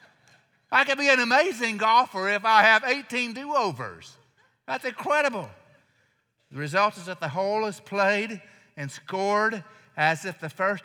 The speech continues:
errant shot had never been made. I'm not here to talk to you about mulligans. I'm not here to talk to you about golf. I'm here to talk to you about sin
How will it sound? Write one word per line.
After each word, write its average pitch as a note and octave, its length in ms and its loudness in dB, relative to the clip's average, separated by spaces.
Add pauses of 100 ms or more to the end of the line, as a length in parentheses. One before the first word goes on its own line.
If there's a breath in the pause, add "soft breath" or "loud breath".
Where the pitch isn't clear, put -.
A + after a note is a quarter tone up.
errant E3+ 340 -2
shot F3+ 320 -4
had C#3+ 280 -10
never E3 420 -2 (580 soft breath)
been D3 380 -2 (560)
made. G2+ 360 -12 (1300)
I'm D#3+ 100 -8
not D#3+ 120 0
here E3 100 -2
to C#3 60 -12
talk D#3 240 -2
to D#3 60 -10
you C#3+ 60 -8
about C#3+ 240 -4
mulligans. D#3 360 -10
I'm D3 120 -10
not C#3+ 140 -6
here C#3 100 -8
to B2+ 60 -14
talk C#3 180 -6
to D3+ 80 -14
you C#3+ 60 -10
about C3+ 280 -10
golf. C3+ 420 0
I'm B2 180 -10
here C#3 100 -10
to C3 80 -16
talk C3 240 -10
to C#3 80 -20
you A#2+ 80 -12
about A2+ 260 -8
sin E3 640 -6